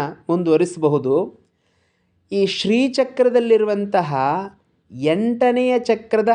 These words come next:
ಅಭಿಮಾನಿ ದೇವತೆ ತ್ರಿಪುರಾಂಬಿಕಾ ಅಂತ ಕರೆಸ್ಕೊಳ್ತಾಳೆ. ಆ ತ್ರಿಪುರಾಂಬಿಕಾ ರೂಪದಲ್ಲಿ ಲಲಿತಾ ಪರಮೇಶ್ವರಿ ಶ್ರೀಚಕ್ರದ ಎಂಟನೆಯ ಅಭಿಮಾನಿ ದೇವತೆ, ಅರ್ಥಾತ್ ಎಂಟನೇ ಚಕ್ರದ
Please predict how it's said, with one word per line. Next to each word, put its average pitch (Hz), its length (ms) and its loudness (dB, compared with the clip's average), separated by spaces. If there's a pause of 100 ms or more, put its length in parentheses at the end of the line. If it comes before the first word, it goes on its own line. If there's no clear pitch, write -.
ಅಭಿಮಾನಿ 240 680 4
ದೇವತೆ 208 680 2
ತ್ರಿಪುರಾಂಬಿಕಾ 196 1080 2
ಅಂತ 202 180 -2
ಕರೆಸ್ಕೊಳ್ತಾಳೆ. 151 920 -2 (420)
ಆ 135 200 2
ತ್ರಿಪುರಾಂಬಿಕಾ 233 1200 2
ರೂಪದಲ್ಲಿ 226 760 2
ಲಲಿತಾ 220 440 4
ಪರಮೇಶ್ವರಿ 214 1000 2
ಶ್ರೀಚಕ್ರದ 240 840 0 (600)
ಎಂಟನೆಯ 226 880 2 (580)
ಅಭಿಮಾನಿ 254 580 2
ದೇವತೆ, 190 340 2
ಅರ್ಥಾತ್ 214 480 -2
ಎಂಟನೇ 220 500 0
ಚಕ್ರದ 202 420 -2